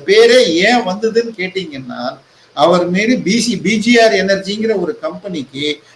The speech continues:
திமுக ஆட்சி நாலாயிரத்தி எட்நூறு கோடி ரூபாய்க்கு கான்ட்ராக்ட் கொடுத்தது மேட்டூர்ல தெர்மல் பவர் பிளான்ட் கட்டுறதுக்கு. அந்த கம்பெனியினால் இ எம் டி கூட கட்ட முடியல, எலிஜிபிலிட்டி நார்ம்ஸை மீட் பண்ணல அப்படின்னு அதிமுக பீரியட்ல கொடுக்காத கம்பெனிக்கு கொடுக்குறீங்க.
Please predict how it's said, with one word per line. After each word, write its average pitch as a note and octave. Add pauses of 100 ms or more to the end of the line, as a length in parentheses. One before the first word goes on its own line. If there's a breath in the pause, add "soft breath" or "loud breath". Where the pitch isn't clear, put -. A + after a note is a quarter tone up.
திமுக A3+
ஆட்சி E3
நாலாயிரத்தி G3+
எட்நூறு D#3+
கோடி D3
ரூபாய்க்கு E3
கான்ட்ராக்ட் E3
கொடுத்தது C3+
மேட்டூர்ல F3 (380 soft breath)
தெர்மல் G3+
பவர் E3
பிளான்ட் C#3+
கட்டுறதுக்கு. A#2+ (200 soft breath)
அந்த G3
கம்பெனியினால் E3+ (260 loud breath)
இ G#3
எம் B3
டி G#3+
கூட A3
கட்ட A3
முடியல, F#3 (280)
எலிஜிபிலிட்டி A3+
நார்ம்ஸை F3+
மீட் G#3+
பண்ணல F3+ (160)
அப்படின்னு G#3
அதிமுக G3+
பீரியட்ல E3+
கொடுக்காத G3+
கம்பெனிக்கு D#3+
கொடுக்குறீங்க. -